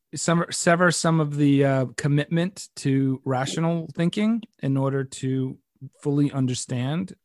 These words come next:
this thing that I think we're both sort of,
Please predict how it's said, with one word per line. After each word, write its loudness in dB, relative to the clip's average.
this -4
thing 0
that -8
I -2
think -6
we're 0
both -2
sort -6
of, -10